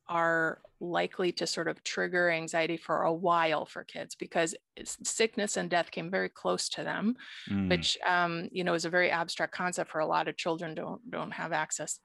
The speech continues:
Speaker 1: you know, d-, haven't had firsthand, uh, uh, experience with that, or haven't worried about their own health or safety in a way that we are doing. And so, um, the three topics that we wanna be aware of, because, um, you know, before the pandemic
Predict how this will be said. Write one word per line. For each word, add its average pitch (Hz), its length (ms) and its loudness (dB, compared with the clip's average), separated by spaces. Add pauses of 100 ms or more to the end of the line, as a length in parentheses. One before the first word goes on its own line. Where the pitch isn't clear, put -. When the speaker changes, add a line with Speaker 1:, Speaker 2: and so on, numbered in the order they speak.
Speaker 1:
you 175 220 -6
know, - 200 -2
d-, - 140 -8 (140)
haven't 165 340 -2
had 170 200 -6
firsthand, 170 440 0
uh, - 100 -4 (300)
uh, 185 220 -4 (420)
experience 226 420 2
with 202 80 2
that, 190 140 6
or 170 100 6
haven't 165 300 -2
worried 180 280 2
about 170 200 4
their 165 120 0
own 165 120 0
health 165 420 -4
or 156 140 -2
safety 175 680 -4 (380)
in 175 160 -2
a 175 60 0
way 170 220 2
that 170 140 0
we 165 140 -2
are 165 80 2
doing. 175 400 -2
And 170 200 -2
so, 175 440 2
um, 165 400 0
the 180 120 2
three 208 260 2
topics 180 420 0
that 165 140 2
we 175 80 0
wanna 170 220 0
be 165 120 -2
aware 165 460 2
of, 151 240 2
because, 165 560 -2
um, 160 400 -2 (140)
you 190 140 0
know, 170 80 0
before 202 360 2
the 190 80 2
pandemic 160 480 0